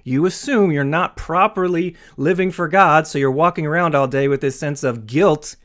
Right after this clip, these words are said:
because you're not doing what these preachers said you were supposed to do, which is something they don't even do. But answer me this. If everyone was a missionary,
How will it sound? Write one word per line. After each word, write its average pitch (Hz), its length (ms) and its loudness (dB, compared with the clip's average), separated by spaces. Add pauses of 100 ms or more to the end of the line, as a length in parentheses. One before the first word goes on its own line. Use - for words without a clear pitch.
(220)
because 139 220 -4
you're 151 60 0
not 156 240 2
doing 165 280 4
what 143 140 0
these 147 180 -2
preachers 156 460 -4
said 175 180 0
you 135 80 -2
were 131 60 0
supposed 226 360 0
to 170 80 0
do, 135 320 2 (260)
which 156 140 -4
is 156 80 -6
something 165 280 -2
they 160 160 0
don't 147 200 0
even 120 280 -4
do. 113 300 -4 (1800)
But 147 140 -8
answer 208 420 -4
me 160 180 -4
this. - 460 -10 (420)
If 165 160 -6
everyone 185 760 -2
was 131 140 -2
a 127 80 -2
missionary, 123 840 -4